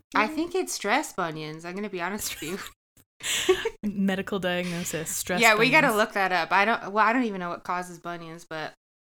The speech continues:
Speaker 1: stress is probably one of 'em.
Speaker 2: Mm.
Speaker 1: Um, I have been working out.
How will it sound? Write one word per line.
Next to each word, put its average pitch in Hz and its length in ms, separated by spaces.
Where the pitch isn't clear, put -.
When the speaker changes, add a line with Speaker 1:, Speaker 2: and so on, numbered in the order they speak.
Speaker 1:
stress 208 380
is 190 140
probably 196 300
one 208 180
of 185 120
'em. 170 200
Speaker 2:
Mm. 214 260
Speaker 1:
Um, 180 560
I 208 80
have 190 240
been 196 140
working 190 300
out. 165 380